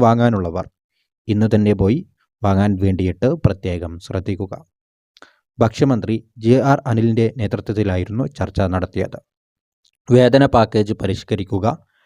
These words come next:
ക്ഷേമനിധിയുമായി ബന്ധപ്പെട്ട പ്രശ്നങ്ങൾ പരിഹരിക്കുക എന്നിവയാണ് വ്യാപാരികളുടെ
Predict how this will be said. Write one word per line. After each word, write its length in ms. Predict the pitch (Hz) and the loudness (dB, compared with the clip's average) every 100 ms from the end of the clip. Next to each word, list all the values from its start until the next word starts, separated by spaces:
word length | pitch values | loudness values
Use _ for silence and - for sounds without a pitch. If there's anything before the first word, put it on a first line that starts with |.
| _ _ - | _ _ 0
ക്ഷേമനിധിയുമായി 680 | 127 135 147 143 147 139 123 | 4 6 4 4 6 4 4
ബന്ധപ്പെട്ട 340 | 113 113 98 110 | 2 2 2 0
പ്രശ്നങ്ങൾ 360 | 98 - 104 95 - | -2 -2 -2 -4 -2
പരിഹരിക്കുക 520 | 101 98 110 107 113 110 104 | -2 0 0 2 2 0 -2
എന്നിവയാണ് 460 | 98 98 95 95 143 _ _ _ _ - | -2 0 0 -2 -6 _ _ _ _ 0
വ്യാപാരികളുടെ 680 | 104 101 98 92 92 85 | 2 4 2 0 -2 -4